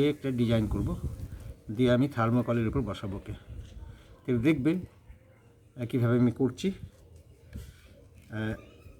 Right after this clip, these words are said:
অবস্থাটা এরকম, গাছটার খুব সুন্দর একটা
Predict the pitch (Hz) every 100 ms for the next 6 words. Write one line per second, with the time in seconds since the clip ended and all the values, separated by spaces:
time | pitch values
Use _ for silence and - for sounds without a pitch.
0 | - - 120 123 131 120 123 117 135 160
1 | - - - - 113 104 - 151 - -
2 | - - - - - - - - - -
3 | _ - 120 - 139 143 147 131